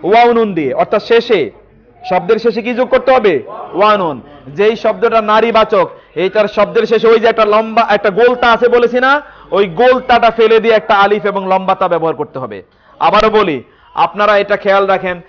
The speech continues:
এটা আমাদের পরের আলোচনা, লম্বা আলোচনা করব আমরা পরে। যেমন ধরেন মু-, মুশরিকুন শব্দটা কি?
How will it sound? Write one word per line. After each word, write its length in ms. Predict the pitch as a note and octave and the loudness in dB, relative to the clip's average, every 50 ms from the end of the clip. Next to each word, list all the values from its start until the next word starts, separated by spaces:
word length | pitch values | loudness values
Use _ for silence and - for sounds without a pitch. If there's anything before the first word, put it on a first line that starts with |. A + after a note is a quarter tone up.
| _ _ - | _ _ -10
এটা 160 | - - - | -6 -4 -4
আমাদের 220 | G#3+ A3 A3+ A3+ | -2 -2 -2 -4
পরের 380 | A3 A3+ G#3+ G#3+ A3+ A#3+ A#3+ A#3 | -2 0 0 2 2 2 2 2
আলোচনা, 380 | A3 A3 A3+ A3 A3 A3 G#3 | 2 2 2 0 -2 -2 -2
লম্বা 380 | F#3+ G3 G#3 A3+ A3+ A#3 A3+ A3 | 0 0 0 0 0 0 0 0
আলোচনা 300 | G#3+ G#3+ G#3 A3 G#3+ G3+ | 0 0 -2 -4 -4 -4
করব 240 | - G3 F#3+ F#3+ F#3+ | -2 -2 -2 0 -2
আমরা 200 | G3 F#3+ F#3+ F#3 | -2 -2 -2 -2
পরে। 360 | F3+ F#3+ F#3 E3 D#3+ D#3+ D#3 - _ - - - | -2 0 0 0 -2 -4 -8 -10 _ -20 -20 -18
যেমন 400 | C3+ D3 F#3+ G#3 A3+ B3 C4+ C4 | -6 -2 -2 0 0 0 0 2
ধরেন 360 | C4 C4 C4 B3 G#3+ F3+ D3 B2 - _ _ _ _ _ - | 2 2 4 2 2 0 -4 -10 -20 _ _ _ _ _ -20
মু-, 460 | D3+ E3 F#3+ G#3+ B3 C4+ C#4+ C#4+ C#4 - _ _ _ - | -16 -10 -4 -2 0 0 0 -2 -6 -12 _ _ _ -16
মুশরিকুন 1080 | G3+ G#3 B3 C#4+ D4 C#4+ - - B3 A#3 A3+ A3 A3+ C4 C4 B3+ G#3+ F3+ D3 A#2+ G2+ G2 _ _ _ - | -8 -4 -2 -2 -2 -2 -2 -2 0 0 0 0 0 0 0 0 0 -2 -6 -14 -18 -20 _ _ _ -4
শব্দটা 280 | G3 G3 G3 B3 C4 B3+ | -4 -2 0 0 0 0
কি? 260 | G#3+ A#3 F#3 C#3 | 0 -4 -6 -6